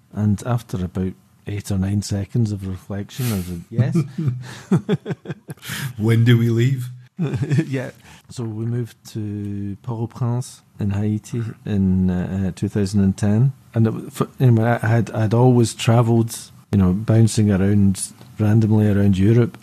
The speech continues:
Speaker 1: and I'd, I'd done a bunch of tours in the United States and Canada, but I'd never been outside, you know,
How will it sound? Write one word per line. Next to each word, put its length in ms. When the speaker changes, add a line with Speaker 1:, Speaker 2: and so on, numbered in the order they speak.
Speaker 1:
and 520
I'd, 200
I'd 280
done 160
a 60
bunch 260
of 100
tours 400
in 580
the 80
United 360
States 420
and 80
Canada, 500
but 140
I'd 120
never 240
been 540
outside, 680
you 100
know, 180